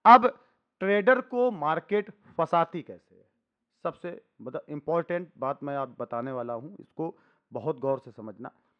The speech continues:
ट्रेडर को मार्केट फंसाती कैसे है? अभी यहाँ पर आप देखिए, जोन में मार्केट फंसी हुई थी,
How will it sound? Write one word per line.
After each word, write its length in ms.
ट्रेडर 360
को 320
मार्केट 500
फंसाती 420
कैसे 320
है? 120
अभी 200
यहाँ 280
पर 160
आप 100
देखिए, 380
जोन 300
में 140
मार्केट 360
फंसी 260
हुई 160
थी, 140